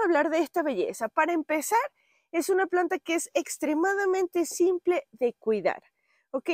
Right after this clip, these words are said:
Lo único, lo único que no debes hacer con ella es excederte en riego. Eso es todo. Simplemente riégala cuando el sustrato ya se secó, como el de tus suculentas. Pero de lo contrario, es una planta que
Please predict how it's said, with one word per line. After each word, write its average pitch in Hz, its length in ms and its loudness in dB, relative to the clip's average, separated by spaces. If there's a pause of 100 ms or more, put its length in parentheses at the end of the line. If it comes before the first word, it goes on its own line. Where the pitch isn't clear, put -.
Lo 320 180 8
único, 466 600 4
lo 254 180 2
único 269 720 2
que 262 140 -2
no 311 300 0
debes 359 240 -2
hacer 285 260 -4
con 330 200 -2
ella 370 280 0
es - 200 -2
excederte 269 760 0
en 220 160 -8
riego. 135 440 -6 (440)
Eso 349 480 2
es 233 220 0
todo. 80 400 -4 (120)
Simplemente 349 880 0
riégala 370 500 -2
cuando 262 260 -2
el 247 80 -2
sustrato 285 500 -6
ya 262 180 -2
se 254 140 -10
secó, 370 360 -6
como 262 300 -6
el 220 80 -6
de 196 120 -4
tus - 180 -12
suculentas. - 720 -6 (500)
Pero 392 340 6
de 339 160 0
lo 302 160 6
contrario, 349 760 0
es 247 200 -2
una 302 140 -4
planta 294 320 -4
que 262 160 -12